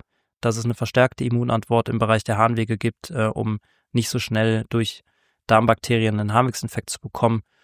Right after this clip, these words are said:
Ansonsten könnte man, ähm, D-Manose noch empfehlen, Cranberries, Moosbeeren, das steht auch alles in der Leitlinie. Oder bei postmenopausalen Frauen kann es auch helfen, dass man eine topische Östrogenisierung vornimmt, um einfach, ähm,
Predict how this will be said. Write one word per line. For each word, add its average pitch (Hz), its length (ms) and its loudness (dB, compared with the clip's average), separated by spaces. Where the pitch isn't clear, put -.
Ansonsten 123 460 2
könnte 123 200 2
man, 117 360 4
ähm, 113 400 0
D-Manose 123 720 4
noch 123 200 2
empfehlen, 117 640 0
Cranberries, 117 720 4
Moosbeeren, 120 720 4
das 110 120 0
steht - 260 -4
auch 113 180 2
alles 113 240 -2
in 117 60 -2
der 113 120 2
Leitlinie. 113 580 2
Oder 120 220 4
bei 113 140 4
postmenopausalen 117 960 2
Frauen 117 340 0
kann 120 180 0
es 120 140 -2
auch - 160 -6
helfen, 120 240 0
dass 113 160 -4
man 113 140 -2
eine 110 80 -4
topische 117 500 -2
Östrogenisierung 120 960 2
vornimmt, 113 420 0
um 113 260 -4
einfach, 113 400 -2
ähm, 110 220 -2